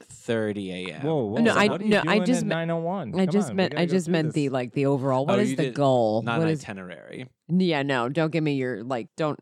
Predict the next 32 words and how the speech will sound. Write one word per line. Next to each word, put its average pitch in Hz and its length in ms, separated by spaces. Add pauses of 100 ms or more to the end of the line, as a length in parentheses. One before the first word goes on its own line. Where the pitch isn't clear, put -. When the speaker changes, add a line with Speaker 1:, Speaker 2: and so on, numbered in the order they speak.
(140)
Speaker 3:
give 143 140
me 135 60
your 117 120
planner 117 480
and, 107 160
like, 110 160
show 131 160
me 117 100
your 143 80
appointments. 117 460
Speaker 2:
<laughs> - 40
She, 190 120
Speaker 3:
like, - 140
Speaker 2:
she 214 60
wants 214 240
your 147 100
cult 131 340
mission 101 480
statement. 170 260
Speaker 3:
yeah, 131 160
yeah, 143 200
I 185 40
want 247 160
your 180 80
Speaker 2:
Yeah. 147 80
Speaker 3:
mission 90 200
statement. 98 340
Speaker 1:
My 143 260 (100)
cult 123 460
mission 98 440
statement 85 680
is, 87 680